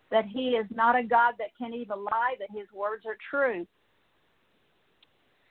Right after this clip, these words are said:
and that he will not lie, and that he is faithful to, uh, give you everything he's promised to give you.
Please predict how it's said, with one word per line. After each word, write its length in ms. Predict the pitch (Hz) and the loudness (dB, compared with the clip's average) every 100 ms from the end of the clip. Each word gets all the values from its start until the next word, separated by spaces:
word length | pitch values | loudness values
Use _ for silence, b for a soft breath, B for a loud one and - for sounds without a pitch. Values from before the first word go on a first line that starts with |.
| - | -6
and 140 | 262 | -4
that 140 | 208 180 | -4 -2
he 340 | 262 262 - | 0 0 -2
will 320 | - 240 254 | 2 2 4
not 260 | 269 226 - | 2 -2 0
lie, 460 | 208 220 226 262 254 | 0 0 0 -6 -8
and 160 | 226 220 | -14 -16
that 140 | 220 | -16
he 200 | 190 240 | -16 -12
is 140 | 214 190 _ | -12 -12 _
faithful 500 | 226 240 - 247 254 - _ _ _ - | -4 -4 -4 -6 -6 -10 _ _ _ -12
to, 300 | - 226 214 - - | -6 -6 -6 -10 -4
uh, 280 | 208 190 175 - _ _ 214 208 | 0 0 -2 -8 _ _ -12 -6
give 180 | 262 | -2
you 140 | 240 247 - | -2 -2 0
everything 480 | 240 269 262 262 | 0 0 -2 -2
he's 200 | 240 247 - | -4 -6 -10
promised 420 | - 247 240 196 - | -4 0 0 -2 -4
to 80 | - | -6
give 260 | 214 226 208 | 0 2 2
you. 260 | 196 160 | -2 -6